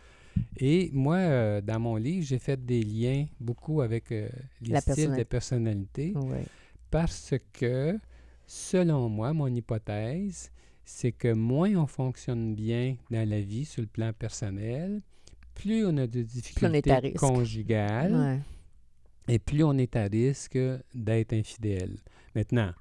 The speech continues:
Speaker 1: ceci étant dit, là, je serais, je tomberais dans le ridicule si je disais que les gens qui sont infidèles sont tous des gens qui
Speaker 2: Non.
Speaker 1: ont des troubles de personnalité.
Speaker 2: C'est totalement
Speaker 1: C'est,
Speaker 2: faux.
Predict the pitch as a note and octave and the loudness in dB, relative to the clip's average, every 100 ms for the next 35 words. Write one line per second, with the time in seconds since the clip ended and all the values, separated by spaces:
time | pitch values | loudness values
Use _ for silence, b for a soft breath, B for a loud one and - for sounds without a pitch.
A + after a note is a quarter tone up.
0 | b b - - A2+ - B2+ - G2 F2 | b b -12 -6 -4 -2 -2 -2 -4 -4
1 | F#2 B2+ D#3+ C3 - - G#2+ F#2+ - B2+ | -6 -6 -4 -4 -4 -4 -4 -4 -4 -2
2 | A#2 A2 B2+ B2+ A2 G#2+ G#2 F#2+ - C3+ | 0 0 2 2 2 0 -2 -4 -2 0
3 | D3 C#3 A#2 - - A2+ - G#2+ G#2+ G2+ | 2 0 -2 -6 -6 -6 -8 -10 -6 -2
4 | A2+ C#3 C3 G#2+ G#2 G2+ G2+ G2+ B2 C3+ | 2 2 2 -2 -2 -2 -2 -2 -2 -4
5 | - G#2+ - G#2+ A2 G2 A#2 B2+ - A2 | -4 -6 -4 -6 -6 -4 -2 -2 -4 -8
6 | F#2+ - B2+ - - A#2 D3+ C3+ B2+ B2 | -6 -4 -4 -6 -6 0 4 4 4 2
7 | G#2+ G2+ G2 C#3 A#2 G#2+ - - G#2+ G2 | 0 -2 -2 -2 -2 -4 -4 -4 -2 -2
8 | F#2 - C#3 F3 E3 D#3 D3 C3+ - | -2 -4 0 2 2 2 0 -2 -4